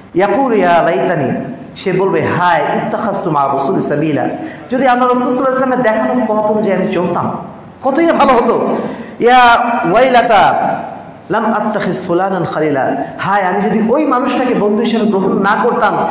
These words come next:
যেই মানুষটা আমাকে আল্লাহ রসুলের দেখানো পথ বাদ দিয়ে অন্য পথ দেখিয়ে দিয়েছিল,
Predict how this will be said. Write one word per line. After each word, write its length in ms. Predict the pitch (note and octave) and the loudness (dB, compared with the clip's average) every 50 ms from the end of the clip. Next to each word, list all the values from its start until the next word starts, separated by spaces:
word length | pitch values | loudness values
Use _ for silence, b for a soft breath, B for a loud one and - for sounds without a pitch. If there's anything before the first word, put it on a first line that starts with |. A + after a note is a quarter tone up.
| B B B | B B B
যেই 200 | C#3+ E3 A#3 B3 | -2 0 0 2
মানুষটা 380 | A#3+ A#3+ A#3+ B3 B3 A#3+ A#3+ A3 | 2 0 0 0 0 0 2 2
আমাকে 640 | A3 A#3 A#3 A3+ A#3 G#3+ D#3+ - - - - - - - | 2 2 2 0 0 0 0 0 -2 -2 -2 -4 -2 -2
আল্লাহ 220 | F#3+ G3+ G#3 G#3 | 0 0 2 0
রসুলের 300 | G#3 G3+ G#3 A#3+ A#3 A3+ | 0 0 0 0 0 0
দেখানো 360 | - G3 G3+ G3+ G3+ A3 A3 A3 A3 G#3+ | 2 0 0 0 0 0 0 0 2 2
পথ 200 | G3+ G3 G3 G3 G3 F#3+ | 2 2 2 2 2 2
বাদ 220 | F3+ F#3 F#3 F#3 | 0 0 0 2
দিয়ে 140 | F3+ F3+ F3+ | 2 2 2
অন্য 340 | F3 F#3+ G#3 A3+ A3 A3 A3 G#3+ | 2 0 0 0 0 0 0 0
পথ 200 | G3 G3 F#3+ G3 | 0 0 0 0
দেখিয়ে 260 | F3 - - B3+ A#3 | -2 0 0 0 0
দিয়েছিল, 360 | - G3+ - - F#3+ D#3 B2 | 0 0 0 0 -2 0 0